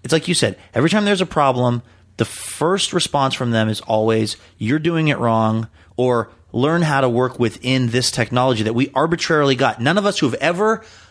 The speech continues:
motherfucking hosted a radio show or produced a radio show. And by the way, the radio station could exist without this specific I T team.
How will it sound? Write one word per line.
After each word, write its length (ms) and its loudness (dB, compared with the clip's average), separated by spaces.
motherfucking 920 0
hosted 280 0
a 60 2
radio 320 2
show 260 2
or 100 -2
produced 420 -2
a 40 0
radio 300 2
show. 320 -6
And 240 -2
by 240 2
the 80 2
way, 460 0
the 240 -4
radio 300 2
station 340 0
could 160 0
exist 480 0
without 300 0
this 160 0
specific 720 0
I 140 0
T 240 -2
team. 360 -6